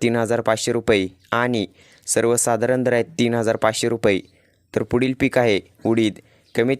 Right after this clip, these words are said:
कमी दर आहे सहा हजार पाचशे एक रुपया, जास्तीत जास्त दर आहेत आठ हजार रुपये आणि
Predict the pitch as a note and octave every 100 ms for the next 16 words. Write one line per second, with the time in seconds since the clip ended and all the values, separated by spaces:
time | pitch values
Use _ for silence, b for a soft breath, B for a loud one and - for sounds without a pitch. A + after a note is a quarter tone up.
0 | - C3+ B2+ B2+ B2+ - - A2+ A#2 A2
1 | A#2 A#2 A#2 A#2 A#2+ - A#2 A2 F#2+ -
2 | b b b b - A2+ A2+ - C3 A2
3 | B2 A#2 B2 B2 A#2+ - - b b -
4 | A#2 A#2 A#2+ A#2 A2+ A2 F#2 G2+ - A2+
5 | B2 A#2